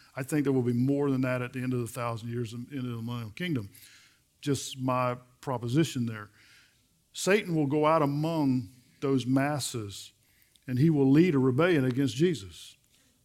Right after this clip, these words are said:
And again, get your mind around this. Jesus has been sitting on the throne for a thousand years ruling the world. Satan's gonna get turned loose and go out and turn people against Jesus. You say, "How could Satan turn people against Jesus when he's been,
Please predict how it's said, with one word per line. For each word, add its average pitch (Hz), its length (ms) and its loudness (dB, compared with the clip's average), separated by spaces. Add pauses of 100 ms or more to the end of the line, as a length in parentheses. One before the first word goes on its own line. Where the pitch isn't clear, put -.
(140)
And 139 60 0
again, 147 320 2
get 165 160 6
your 175 100 -2
mind 175 260 -2
around 131 200 2
this. 113 160 -4
Jesus 156 340 2
has 139 140 -4
been 147 160 0
sitting 170 260 -4
on 156 120 -4
the 151 100 0
throne 165 260 -4
for 143 160 -4
a 139 60 -2
thousand 147 400 0
years 151 260 2
ruling 151 240 2
the 139 60 2
world. 165 340 -2 (260)
Satan's 175 360 0
gonna 160 160 2
get 151 180 0
turned 147 220 -2
loose 156 240 0
and 135 80 0
go 143 100 0
out 147 140 2
and 127 120 -2
turn 151 240 -2
people 147 360 0
against 147 340 0
Jesus. 147 400 2 (220)
You 147 80 -8
say, 151 140 -4
"How 185 280 0
could 180 400 2
Satan 151 720 -2 (720)
turn 185 540 -2 (400)
people 180 300 2
against 156 340 2
Jesus 147 500 2
when 147 140 0
he's 165 180 2
been, 156 480 0